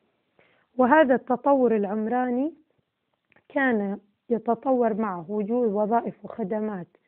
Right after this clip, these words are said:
في المنطقة، أيضًا زيادة في عدد السكان. إذن تطور عمراني وتعدد وظائف وخدمات في المنطقة وزيادة في عدد السكان.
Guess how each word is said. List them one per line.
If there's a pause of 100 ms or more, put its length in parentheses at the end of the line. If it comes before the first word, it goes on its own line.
(360)
في
المنطقة،
أيضًا
زيادة
في
عدد
السكان. (760)
إذن (300)
تطور
عمراني (580)
وتعدد
وظائف
وخدمات
في
المنطقة (320)
وزيادة
في
عدد (480)
السكان.